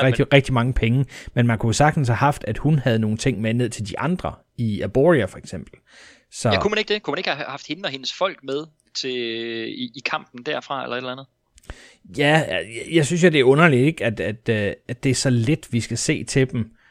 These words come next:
Speaker 2: Nu har de jo en, en general, som er spærret inde, og det er lidt som om, at det er det eneste, der holder hende her. Så, så snart han er, han ligesom er,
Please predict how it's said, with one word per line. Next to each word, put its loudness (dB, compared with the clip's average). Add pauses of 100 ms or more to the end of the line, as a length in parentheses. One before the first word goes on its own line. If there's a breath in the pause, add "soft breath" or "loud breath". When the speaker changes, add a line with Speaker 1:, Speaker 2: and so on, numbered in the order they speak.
(180 soft breath)
Speaker 2:
Nu 0
har 4
de 2
jo 2
en, -2
en -2
general, 0
som -2
er -2
spærret 2
inde, 2
og 0
det 2
er 4
lidt 4
som 4
om, 4
at -2
det 2
er 4
det -2
eneste, 0
der -2
holder 4
hende 0
her. -8 (280 loud breath)
Så, -2
så -2
snart 4
han 2
er, 0
han 0
ligesom 0
er, -2